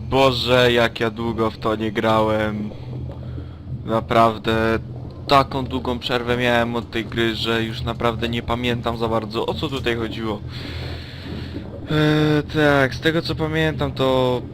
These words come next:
mm, jesteśmy w rafinerii Marsha za poszukiwaniem jego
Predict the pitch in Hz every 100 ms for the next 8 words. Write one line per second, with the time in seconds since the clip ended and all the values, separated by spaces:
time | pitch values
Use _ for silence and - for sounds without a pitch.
0 | - - - - - - - - - 110
1 | 117 117 117 113 - - - - - -
2 | - 101 - 113 - 113 117 113 107 110
3 | 113 117 113 113 113 110 113 113 - 113
4 | 113 117 120 - - 127 - - - -
5 | - 107 117 - - - - 113 117 113
6 | 113 110 110 107 107 - - - - -
7 | 110 104 110 110 107 101